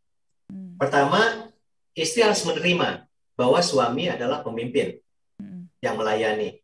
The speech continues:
Speaker 2: Bukan hanya menerima, tapi juga mendukung. Mendukung di depan suami dan juga mendukung di depan anak, gitu ya.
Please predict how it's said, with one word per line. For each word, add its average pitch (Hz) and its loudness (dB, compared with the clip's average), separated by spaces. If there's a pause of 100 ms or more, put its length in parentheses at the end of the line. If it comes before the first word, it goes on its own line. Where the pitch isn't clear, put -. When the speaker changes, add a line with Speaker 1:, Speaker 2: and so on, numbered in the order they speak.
(360)
Speaker 2:
Bukan 131 0
hanya 135 4
menerima, 131 0
tapi 147 -6
juga 147 0
mendukung. 139 -2 (640)
Mendukung 143 4
di 147 2
depan 131 0
suami 139 0 (160)
dan 139 2
juga 131 0
mendukung 170 -2
di - -4
depan - -4
anak, - -6 (300)
gitu 107 -2
ya. 101 -6